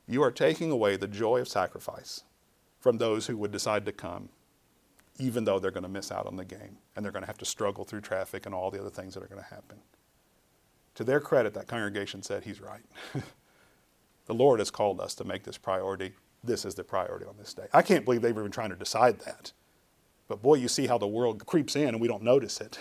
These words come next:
<laughs> But I'm glad they made the right decision that day. And that church met. They said it,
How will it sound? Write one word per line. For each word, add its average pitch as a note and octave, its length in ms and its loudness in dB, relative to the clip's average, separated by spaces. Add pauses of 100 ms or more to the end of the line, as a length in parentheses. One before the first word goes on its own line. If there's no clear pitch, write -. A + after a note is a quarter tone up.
<laughs> C3 80 -8 (840)
But A#2 80 4
I'm A#2+ 120 4
glad C3+ 260 8
they A#2 100 6
made A2 320 2
the G2 80 0
right G2+ 220 2
decision G#2 500 -8
that G2 220 -16
day. G2+ 300 -16 (600)
And E2+ 100 -8
that G#2 140 4
church G#2+ 320 -2
met. F#2 300 -6
They A2+ 100 -6
said D#3 240 6 (240)
it, E3 240 6